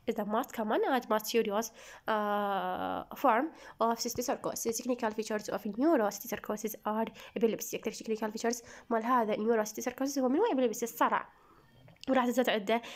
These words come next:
ال-، ال-، intracranial tension، يعني الضغط داخل الدماغ راح يزيد عنده، راح يزيد،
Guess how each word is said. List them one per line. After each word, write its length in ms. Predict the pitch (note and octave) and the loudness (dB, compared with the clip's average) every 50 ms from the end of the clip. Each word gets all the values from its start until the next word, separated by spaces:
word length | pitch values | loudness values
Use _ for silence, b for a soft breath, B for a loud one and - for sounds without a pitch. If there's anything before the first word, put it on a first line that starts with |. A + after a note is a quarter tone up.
| B B B - | B B B 0
ال-، 220 | A#3 A3+ A3 - | 2 2 4 4
ال-، 280 | G#3+ G#3+ G#3+ - - - | 4 4 4 2 2 2
intracranial 460 | - A#3 A3+ - A#3+ A3+ G#3+ G#3 - | 2 2 2 4 4 4 4 2 0
tension، 480 | - - C4+ C4 B3 A#3 - - D#4+ A4+ | 2 4 4 6 6 4 2 2 2 4
يعني 120 | G4 D#4+ | 4 4
الضغط 400 | B3 A#3 - A3+ G#3+ A3+ A3 - | 4 4 2 2 0 0 0 -2
داخل 360 | - G#3+ G#3 A3+ A3+ - A#3 G#3+ | -2 0 2 0 2 0 0 -2
الدماغ 360 | G3 - A3 G#3 A#3 - - | -2 -2 -2 -2 -2 0 0
راح 140 | D4 - D4 | 0 0 0
يزيد 180 | C4+ - - | -2 -2 -2
عنده، 260 | C4+ C#4 C4+ F#4 G4 | -2 0 0 0 0
راح 160 | E4 C4 - A3 | 0 -2 -2 -4
يزيد، 280 | G#3+ - - - - | -4 -4 -8 -12 -16